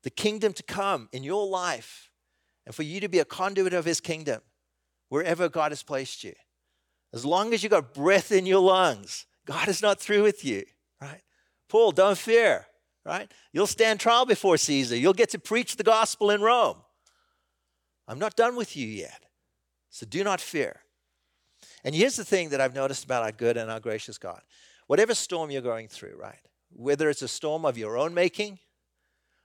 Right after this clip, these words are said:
or whether it's a storm because of someone else and someone has done something, said something, and kind of created a chaos in your life,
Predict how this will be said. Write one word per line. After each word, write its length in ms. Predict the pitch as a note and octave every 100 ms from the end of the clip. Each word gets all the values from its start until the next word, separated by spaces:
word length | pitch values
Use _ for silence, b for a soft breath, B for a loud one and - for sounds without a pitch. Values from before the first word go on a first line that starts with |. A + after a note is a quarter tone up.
| _
or 100 | A#2
whether 240 | B2 B2+
it's 140 | A#2+ -
a 60 |
storm 360 | A#2 - D3+ D#3
because 280 | C3+ B2+ A2+
of 80 | G#2
someone 320 | D#3 E3 E3+
else 340 | D3+ C#3+ -
and 80 | A2
someone 260 | - D3 D3+
has 140 | A#2
done 240 | G#2 C#3+
something, 400 | C3+ D#3 C#3 D3
said 240 | B2 - C#3+
something, 540 | - C#3 - C3 B2
and 160 | G#2 - B B
kind 200 | - D3
of 60 | B2
created 460 | - C#3 C#3+ C#3
a 20 | D3+
chaos 680 | - - D3+ B2 A2 - -
in 180 | B2
your 180 | A#2+ B2
life, 460 | A#2 F#2+ E2 -